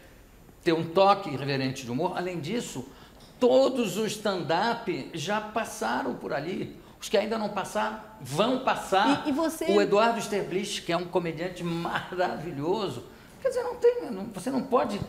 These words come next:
Speaker 1: se, senão vira censura. Você não pode, mas você gosta disso? Eu não sei, quer dizer,
Speaker 2: Aliás,
Speaker 1: depende
Speaker 2: o,
Speaker 1: da hora.
Speaker 2: você e o Chico faziam muito stand-up sempre fora da televisão, sempre no teatro, né?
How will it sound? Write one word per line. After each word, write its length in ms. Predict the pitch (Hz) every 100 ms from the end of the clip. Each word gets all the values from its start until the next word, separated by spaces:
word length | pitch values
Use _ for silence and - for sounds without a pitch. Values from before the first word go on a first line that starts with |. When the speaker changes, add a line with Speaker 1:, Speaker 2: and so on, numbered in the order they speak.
| - - -
Speaker 1:
se, 480 | - - 196 - -
senão 260 | 180 202
vira 200 | 202 214
censura. 640 | 214 220 208 190 214 139 -
Você 100 | -
não 100 | 180
pode, 240 | 202 202 - -
mas 120 | 175
você 240 | 170 202
gosta 580 | - 151 208 - - 131
disso? 400 | 123 196 - - - - - - - - -
Eu 100 | -
não 100 | -
sei, 300 | - - -
quer 140 | - 117
dizer, 140 | 123
Speaker 2:
Aliás, 180 | 131 233
Speaker 1:
depende 300 | 208 233 247
Speaker 2:
o, 40 |
Speaker 1:
da 140 | 240 -
hora. 440 | 175 - 151 127 - -
Speaker 2:
você 460 | 180 240 247 311 330
e 20 |
o 40 |
Chico 320 | - - 277 -
faziam 380 | 277 247 277
muito 260 | 262 311 349
stand-up 540 | 285 277 226 233 247
sempre 260 | - 294 285
fora 300 | - 254 247
da 100 | 233
televisão, 520 | 247 240 226 208 214
sempre 240 | 214 240 247
no 100 | 240
teatro, 480 | 240 220 220 208
né? 240 | 202 214